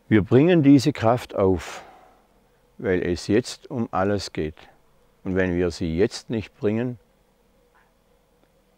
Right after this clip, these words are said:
dann haben wir eben ausgespielt. Und jetzt ist die Chance sehr groß, hier Großes und Größtes bewirken zu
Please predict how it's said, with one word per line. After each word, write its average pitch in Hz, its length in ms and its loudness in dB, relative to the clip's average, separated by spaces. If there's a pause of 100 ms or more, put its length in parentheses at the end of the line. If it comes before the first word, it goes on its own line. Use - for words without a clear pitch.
(880)
dann 90 300 -6
haben 101 340 0
wir 110 220 0
eben 113 320 -2
ausgespielt. - 840 -4 (2250)
Und 87 180 -6
jetzt 110 320 0
ist 135 240 -4
die 131 80 0
Chance 107 520 0
sehr 98 300 0
groß, 87 520 -6 (480)
hier 92 300 -4
Großes 110 640 -4 (560)
und 98 140 -6
Größtes - 640 -4 (920)
bewirken 92 600 0 (140)
zu 101 340 -6